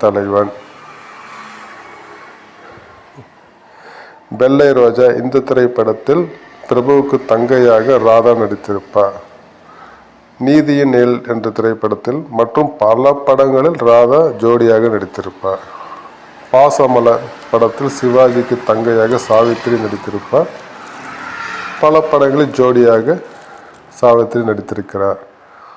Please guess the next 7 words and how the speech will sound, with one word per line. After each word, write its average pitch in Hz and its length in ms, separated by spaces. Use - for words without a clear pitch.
வணக்க 135 400
நேயர்களே, 107 440
சத்யராஜுடன் 131 840
தங்கையாகவும் 123 800
ஜோடியாகவும் 123 640
நடித்த 104 400
மூன்று 131 420